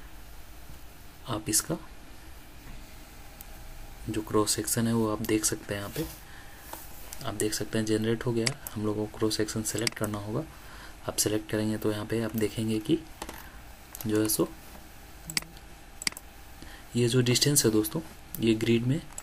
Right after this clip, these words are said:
आपका इसके through आता है। जैसे कि यहाँ पे फ़ोर एट वन ज़ीरो है,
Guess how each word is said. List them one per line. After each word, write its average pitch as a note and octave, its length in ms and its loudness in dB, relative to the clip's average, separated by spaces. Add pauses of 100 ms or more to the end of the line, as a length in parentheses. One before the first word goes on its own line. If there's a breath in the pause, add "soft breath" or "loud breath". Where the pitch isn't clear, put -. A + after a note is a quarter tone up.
(380 loud breath)
आपका A#2 340 0
इसके - 300 2
through G#2 260 4
आता G2+ 160 0
है। C3+ 200 2
जैसे G#2+ 280 4
कि A2 140 2 (360)
यहाँ A2 200 2
पे A2 140 4
फ़ोर G#2+ 280 8
एट B2 100 4 (500)
वन A2 280 4
ज़ीरो A2+ 240 8
है, A2+ 140 4